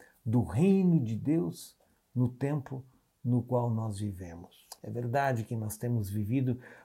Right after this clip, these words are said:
um tempo tão difícil, um tempo tão conturbado, e nós precisamos reaprender a orar. Pai nosso, pão nosso, perdão nosso.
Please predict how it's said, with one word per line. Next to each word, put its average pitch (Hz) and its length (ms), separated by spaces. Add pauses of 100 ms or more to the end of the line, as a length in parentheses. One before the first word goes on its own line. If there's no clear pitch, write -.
(100)
um 110 120
tempo 131 340
tão 135 540 (800)
difícil, 113 640
um 90 100
tempo 110 340
tão 107 280
conturbado, 92 840 (880)
e - 60
nós 101 240
precisamos 101 840
reaprender 85 800
a 76 100
orar. - 400 (880)
Pai 85 200
nosso, - 520 (1300)
pão 101 200
nosso, - 500 (920)
perdão 92 420
nosso. - 540